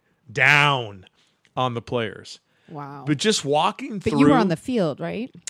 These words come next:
Speaker 1: Yeah, I was on the field
Speaker 2: Okay.
Speaker 1: for the whole game, but I
Speaker 2: Mm-hmm.
Speaker 1: had to go up and get the equipment.
Speaker 2: Oh, right.
Speaker 1: And then after I got the equipment, I had to still go back downstairs underneath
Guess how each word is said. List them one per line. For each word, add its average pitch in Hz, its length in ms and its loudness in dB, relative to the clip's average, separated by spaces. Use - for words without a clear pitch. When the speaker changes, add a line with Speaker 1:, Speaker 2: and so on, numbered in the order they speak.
Speaker 1:
Yeah, 147 120 4
I 170 40 6
was 151 140 -2
on 123 80 -6
the 104 60 -14
field 151 240 -4
Speaker 2:
Okay. 143 80 -10
Speaker 1:
for 120 80 -10
the 113 100 -8
whole 101 160 -12
game, 98 260 -10
but 120 120 -6
I 120 40 0
Speaker 2:
Mm-hmm. 123 80 -2
Speaker 1:
had 143 120 0
to 135 40 0
go 127 220 -2
up 120 220 0
and 123 160 -8
get 123 140 -6
the 113 100 -14
equipment. 135 560 -8
Speaker 2:
Oh, 170 200 -4
right. 151 200 -10
Speaker 1:
And 135 80 -8
then 143 100 -2
after 156 220 0
I 143 40 -2
got 139 160 0
the 135 60 -8
equipment, 143 380 -6
I 120 40 -8
had 123 180 -6
to 120 60 -8
still 165 240 -6
go 151 140 -4
back 139 240 -2
downstairs 127 640 -6
underneath 143 800 2